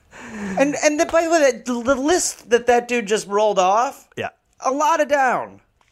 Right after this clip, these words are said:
Speaker 1: A lot of bad things.
Speaker 2: The fire still burns, and it's growing,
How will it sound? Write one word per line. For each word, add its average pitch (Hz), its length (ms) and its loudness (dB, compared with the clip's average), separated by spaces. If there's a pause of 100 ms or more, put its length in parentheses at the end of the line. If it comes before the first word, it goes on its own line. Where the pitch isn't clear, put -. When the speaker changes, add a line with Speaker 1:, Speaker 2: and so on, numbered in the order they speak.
(280)
Speaker 1:
A 202 140 2
lot 240 380 2
of 240 140 0
bad 196 400 2
things. 127 540 -2 (260)
Speaker 2:
The 156 120 2
fire 208 460 4
still 233 280 2
burns, 123 560 2
and 131 140 -2
it's 131 140 -2
growing, 98 600 0